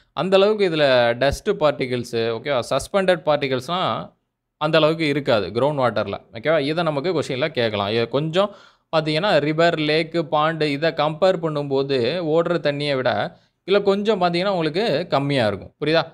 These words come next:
ஆனா என்ன இருக்கும் அப்படின்னு பார்த்தீங்கன்னா, நிறைய டிசால்வ்டு சால்ட் அப்படின்னு சொல்லுவோம், மினரல்,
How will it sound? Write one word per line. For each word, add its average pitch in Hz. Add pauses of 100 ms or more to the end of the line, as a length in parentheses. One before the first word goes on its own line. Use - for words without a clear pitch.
(240)
ஆனா 214
என்ன 196
இருக்கும் 208
அப்படின்னு 190
பார்த்தீங்கன்னா, 156
நிறைய 156
டிசால்வ்டு 180
சால்ட் 139
அப்படின்னு 123
சொல்லுவோம், 117
மினரல், 143